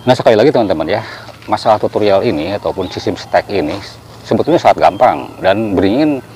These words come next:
pasti akan, eh, akan numbuh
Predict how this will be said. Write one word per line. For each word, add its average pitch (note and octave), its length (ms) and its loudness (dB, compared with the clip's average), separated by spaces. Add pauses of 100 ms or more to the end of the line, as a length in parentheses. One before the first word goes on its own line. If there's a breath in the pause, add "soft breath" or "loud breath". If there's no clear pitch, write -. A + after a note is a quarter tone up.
(560 loud breath)
pasti C#3 240 2
akan, A#2 640 0
eh, E2 720 0 (2500 loud breath)
akan G#2+ 240 2
numbuh D3 320 6